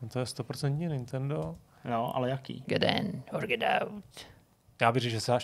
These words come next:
Speaker 1: šedesát čtyřka.
Speaker 2: Myslíš? Že to takový jako hravý, takový jako
Speaker 1: No tak
Speaker 2: Jo, jako proč ne?
Speaker 1: GameCube, to už, to už
Speaker 2: To
Speaker 1: bylo
Speaker 2: ne.
Speaker 1: trošku dál, tohle bude šedesát čtyřka.
Speaker 3: Je to Nintendo šedesát čtyři,
Speaker 2: No.
Speaker 3: doprovázel ten slogan, takovej
Speaker 1: Jo.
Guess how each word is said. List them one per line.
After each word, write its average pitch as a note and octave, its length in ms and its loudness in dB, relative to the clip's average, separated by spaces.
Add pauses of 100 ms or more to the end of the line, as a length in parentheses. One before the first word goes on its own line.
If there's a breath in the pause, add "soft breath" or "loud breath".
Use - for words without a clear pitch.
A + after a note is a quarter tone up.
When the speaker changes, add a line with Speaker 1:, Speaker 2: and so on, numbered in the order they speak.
Speaker 1:
šedesát A2+ 340 0
čtyřka. G#2+ 480 -8 (100)
Speaker 2:
Myslíš? G3 360 -2 (120)
Že C3 60 -4
to C3 100 0
takový B2+ 200 2
jako A#2 380 2
hravý, C3+ 440 4
takový C3 360 -6
jako B2+ 220 -6
Speaker 1:
No A2 40 0
tak - 400 -2 (120)
Speaker 2:
Jo, G#3 300 12
jako C4 200 4
proč - 280 -4
ne? D#3+ 240 2 (300)
Speaker 1:
GameCube, A2+ 360 -6 (260 soft breath)
to A#2+ 100 -6
už, - 180 -8
to - 120 -4
už G2+ 160 -6
Speaker 2:
To D#3 60 6
Speaker 1:
bylo E3+ 160 12
Speaker 2:
ne. C3+ 80 6
Speaker 1:
trošku C#3+ 180 4
dál, A2 380 8
tohle A#2+ 200 -2
bude D3+ 140 2
šedesát C#3 280 2
čtyřka. - 360 -10 (380)
Speaker 3:
Je D3 140 10
to - 160 0
Nintendo - 320 0
šedesát C3 380 2
čtyři, F3+ 500 4
Speaker 2:
No. F3+ 120 -2
Speaker 3:
doprovázel C3 760 8 (120)
ten B2+ 140 0
slogan, C3 600 8
takovej A#2+ 380 -2 (300)
Speaker 1:
Jo. D3+ 140 2